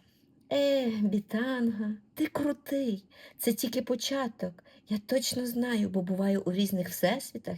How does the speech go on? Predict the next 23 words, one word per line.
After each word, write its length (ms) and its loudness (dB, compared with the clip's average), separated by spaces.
і 60 -8
часах. 600 -8
Наш 280 2
тандем 520 0
був 180 0
чудовим. 640 0
Ми 160 4
побачимось 600 0
ще 220 -2
не 140 0
раз. 380 -4
Будуть 400 0
інші 300 2
часи. 400 -8
А 100 2
зараз 460 0
я 80 2
мушу 280 2
відлітати. 680 -6
Ми 160 2
на 120 2
зв'язку 500 -2
назавжди, 680 0